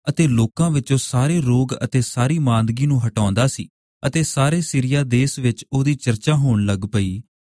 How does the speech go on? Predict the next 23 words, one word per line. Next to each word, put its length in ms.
ਅਤੇ 160
ਉਹਨਾਂ 400
ਸਭਨਾਂ 480
ਰੋਗੀਆਂ 440
ਨੂੰ, 280
ਜਿਹੜੇ 420
ਕਈ 180
ਪ੍ਰਕਾਰ 500
ਦੇ 180
ਰੋਗਾਂ 540
ਅਤੇ 160
ਦੁੱਖਾਂ 400
ਵਿੱਚ 320
ਫਸੇ 260
ਹੋਏ 240
ਸਨ 360
ਅਤੇ 160
ਜਿਨ੍ਹਾਂ 360
ਨੂੰ 220
ਭੂਤ 280
ਚਿੰਬੜੇ 380
ਹੋਏ 240
ਸਨ 360